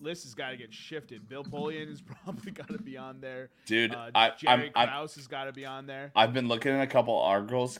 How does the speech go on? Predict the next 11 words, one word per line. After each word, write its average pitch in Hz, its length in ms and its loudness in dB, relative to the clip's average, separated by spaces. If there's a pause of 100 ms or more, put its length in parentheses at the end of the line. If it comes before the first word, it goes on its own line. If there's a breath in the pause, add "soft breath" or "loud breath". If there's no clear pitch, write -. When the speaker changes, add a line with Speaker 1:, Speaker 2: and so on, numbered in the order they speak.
Speaker 2:
Kevin 117 360 4
Colbert 107 540 0 (960)
has 117 200 4
been 117 240 6
the 113 80 4
Steelers 120 680 2
G 117 300 2
M 113 180 4
since 101 320 -8
two 113 260 -4
thousand. 107 560 -4